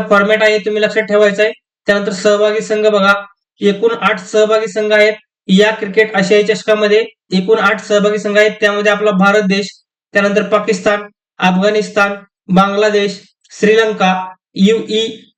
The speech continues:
युएई, त्यानंतर हाँगकाँग आणि ओमान असे एकूण आठ संघ या क्रिकेट आशियाई चषक दोन हजार पंचवीस मध्ये सहभागी आहेत.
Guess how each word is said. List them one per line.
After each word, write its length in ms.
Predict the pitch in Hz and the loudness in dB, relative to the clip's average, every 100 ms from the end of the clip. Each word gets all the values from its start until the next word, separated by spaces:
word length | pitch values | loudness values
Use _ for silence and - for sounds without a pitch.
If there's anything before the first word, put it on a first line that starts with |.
| - | -4
युएई, 560 | 202 226 208 220 214 208 - - _ 196 | -2 2 2 2 -2 -10 -14 -20 _ -4
त्यानंतर 260 | 202 208 | 0 0
हाँगकाँग 580 | 180 180 208 202 208 208 - _ 196 | 2 2 0 2 0 0 -8 _ -4
आणि 200 | 196 202 | 0 0
ओमान 340 | 214 208 208 208 - _ | 0 0 -2 -6 -20 _
असे 180 | 190 214 | 0 4
एकूण 340 | 214 - 220 214 - _ - | 4 2 -4 -4 -12 _ -4
आठ 240 | 185 214 | -4 -4
संघ 300 | - 233 214 202 202 - - 208 | -4 -4 -2 -2 -4 -10 -6 -2
या 60 | 196 | -2
क्रिकेट 340 | 208 196 233 208 | -2 0 -2 -2
आशियाई 280 | 190 220 226 | 0 0 2
चषक 280 | 208 220 208 | -2 -2 -2
दोन 120 | 214 | 0
हजार 160 | 214 214 | 0 0
पंचवीस 360 | 214 196 208 | -2 -2 -4
मध्ये 220 | 208 202 208 - _ - | 0 0 0 -4 _ -4
सहभागी 480 | 208 208 214 214 | -2 0 0 -2
आहेत. 200 | 214 190 | -2 -2